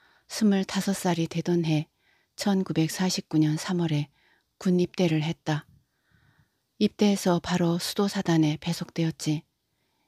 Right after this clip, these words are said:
유월에 맹호 부대가 창설되었다. 나도 맹호 부대 창설 멤버란다. 다음에 내가 상등병을 달고 유월에 한국 전쟁이 터졌지. 맹호 부대는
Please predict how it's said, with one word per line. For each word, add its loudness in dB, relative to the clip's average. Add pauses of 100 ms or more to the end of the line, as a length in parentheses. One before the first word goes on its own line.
(140)
유월에 2 (160)
맹호 2
부대가 -2
창설되었다. -4 (840)
나도 4
맹호 2
부대 -2
창설 -2
멤버란다. 0 (720)
다음에 4
내가 2
상등병을 2
달고 -4 (440)
유월에 4
한국 -2
전쟁이 0
터졌지. -6 (1200)
맹호 4
부대는 4